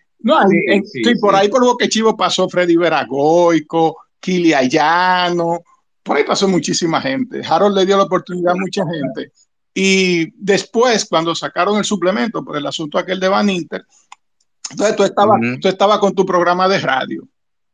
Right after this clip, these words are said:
Speaker 1: Y yo par-,
Speaker 2: Exacto.
Speaker 1: y yo participaba al mediodía. Cuando tú y yo nos conocimos en persona, porque tú y yo hablábamos por, por, por internet, por, por radio, pero nunca nos vimos en persona, fue una vez que el programa lo hicieron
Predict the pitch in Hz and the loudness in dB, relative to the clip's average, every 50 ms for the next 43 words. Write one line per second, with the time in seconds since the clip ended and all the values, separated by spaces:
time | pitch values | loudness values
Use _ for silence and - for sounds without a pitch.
0 | _ _ _ _ _ - 180 180 180 165 180 180 180 - 185 - - - - - | _ _ _ _ _ 0 2 2 4 4 2 2 0 -2 -4 -4 -2 -2 -2 0
1 | - - - - 202 190 185 196 196 - 202 202 - 202 196 - 208 - - 196 | 0 0 0 0 0 2 2 2 2 0 -2 0 0 -2 0 0 -2 0 0 0
2 | 196 202 196 190 190 196 190 202 214 196 165 151 139 131 - - _ _ _ _ | 2 2 2 2 2 2 2 2 2 2 2 0 -2 -4 -8 -12 _ _ _ _
3 | _ _ _ - 196 202 214 214 196 214 233 240 311 339 339 320 - - 339 277 | _ _ _ -2 0 2 4 2 2 2 0 2 2 4 4 2 2 2 0 2
4 | 269 240 214 - - 208 208 202 185 180 175 - - 165 151 - - 180 180 170 | 2 2 0 2 2 2 2 2 0 0 -2 -2 -2 -2 -2 0 0 2 2 2
5 | 147 147 147 131 147 143 143 143 - 170 175 190 214 208 202 214 214 214 214 214 | 2 2 0 -2 -4 -6 -8 -4 -2 -2 0 2 2 2 4 4 4 4 4 4
6 | 208 202 196 - - 175 - - - - 170 156 151 151 - _ _ _ _ - | 4 2 0 0 -2 -4 -4 -4 -6 -6 -4 -4 -4 -6 -10 _ _ _ _ -2
7 | 170 165 170 185 180 175 - 165 151 147 151 151 165 185 190 185 185 185 180 170 | 0 2 2 2 0 -2 -2 -2 -2 -2 -2 -2 0 0 2 2 2 2 0 -2
8 | - _ _ _ _ _ _ _ _ _ - 175 180 180 170 170 - - _ - | -4 _ _ _ _ _ _ _ _ _ 2 2 4 4 4 2 0 -2 _ -6
9 | - 175 170 156 - 196 196 214 208 196 190 170 170 170 160 170 196 233 247 254 | -2 0 0 0 2 0 2 2 2 2 2 0 0 0 0 0 0 0 0 0
10 | 214 214 202 208 202 208 202 208 - 208 - - 180 165 151 151 147 139 - _ | 0 0 2 2 2 0 0 0 -2 -2 -2 0 0 -2 -2 -2 -4 -8 -12 _
11 | _ _ _ _ _ _ _ _ - 185 196 208 240 240 240 233 214 202 202 196 | _ _ _ _ _ _ _ _ 0 2 4 4 4 4 2 2 2 2 2 2
12 | 185 151 - - - - _ - 175 175 180 160 147 180 180 175 170 175 190 208 | 2 2 0 -2 -4 -6 _ 0 0 0 2 0 0 0 2 2 2 2 2 0
13 | 220 233 226 233 226 214 - - 208 208 202 196 180 165 156 156 156 - | 0 0 0 0 0 -2 -2 0 2 2 2 2 2 0 -2 -4 -6 -10